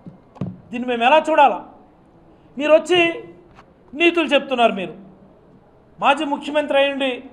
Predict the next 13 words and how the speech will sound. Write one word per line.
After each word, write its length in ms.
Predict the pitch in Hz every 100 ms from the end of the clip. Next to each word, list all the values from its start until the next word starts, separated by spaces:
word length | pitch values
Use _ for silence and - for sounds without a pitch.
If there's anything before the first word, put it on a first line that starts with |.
| - _ _ _
రప్ప 280 | 180 240 240
రప్ప 340 | 285 277 269 285
అన్నటువంటి 540 | 277 262 254 254 247
వాళ్ళని 380 | 247 269 262 254
సమర్థించడమా 720 | 233 233 233 247 240 226 226
అని 220 | 220 208
చెప్పి. 240 | 185 143 - - - - _ _ _ -
ఏ 100 | 247
మీరు 180 | 254 214
మర్చిపోయారా? 640 | 196 - 294 285 285 320 - - - - _ - _ - - _ _
నేను 160 | 240 247
రాసుకున్నాను. 480 | 294 320 320 320 294
నేను, 180 | 190